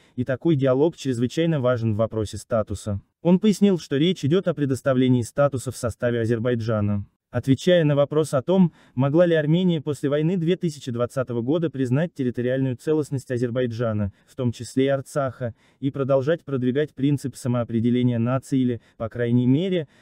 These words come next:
настаивать на отсрочке решения вопроса о статусе, бывший сопредседатель Минской группы О Б С Е отметил,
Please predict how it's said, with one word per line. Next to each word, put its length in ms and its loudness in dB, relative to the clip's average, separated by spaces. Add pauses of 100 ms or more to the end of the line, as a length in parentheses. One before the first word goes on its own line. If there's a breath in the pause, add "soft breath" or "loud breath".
настаивать 520 0
на 120 0
отсрочке 460 -4
решения 360 -2
вопроса 480 -2
о 60 0
статусе, 560 -4
бывший 360 -4
сопредседатель 680 -4
Минской 380 2
группы 300 -2
О 120 2
Б 180 -2
С 140 -8
Е 140 0
отметил, 500 -2